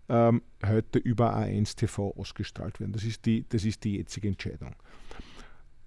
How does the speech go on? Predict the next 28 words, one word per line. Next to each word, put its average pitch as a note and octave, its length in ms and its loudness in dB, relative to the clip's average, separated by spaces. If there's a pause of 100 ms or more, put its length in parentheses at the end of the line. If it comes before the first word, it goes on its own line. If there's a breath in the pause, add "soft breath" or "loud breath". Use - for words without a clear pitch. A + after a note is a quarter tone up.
(260)
Worüber C#3 400 12
wir C#3+ 120 12
in C3 80 10
der B2 80 8
Bundesliga, D3 920 8
man G2 120 -8
kann A2 160 -2
sagen, G#2+ 240 0
gestritten C3+ 560 4
haben C#3 180 6
und A#2 140 2
hart G#2+ 240 0
diskutiert - 560 0
haben, D#3+ 280 6 (320 loud breath)
war A2+ 280 8
der - 240 4
interne E3+ 480 12
Verteilungsschlüssel F3+ 1040 6 (280 loud breath)
der A#2+ 120 2
T-V-Gelder, D#3+ 920 8 (520 loud breath)
äh, D3 180 12 (100)
innerhalb D#3 680 12
der, B2 240 12
der - 180 8
zwölf A#2 320 8
Clubs - 300 6
der A2 180 8
ersten, A2+ 640 8